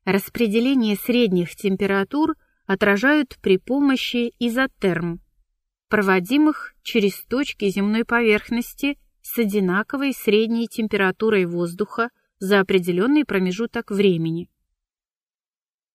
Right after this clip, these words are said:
Обычно показывают изотермы самого тёплого и самого холодного месяцев года,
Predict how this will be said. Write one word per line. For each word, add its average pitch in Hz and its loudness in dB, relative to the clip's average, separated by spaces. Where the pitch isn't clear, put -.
Обычно 247 2
показывают 233 0
изотермы 294 2
самого 277 2
тёплого 170 -2
и 220 0
самого 220 -2
холодного 196 0
месяцев 196 -4
года, 190 0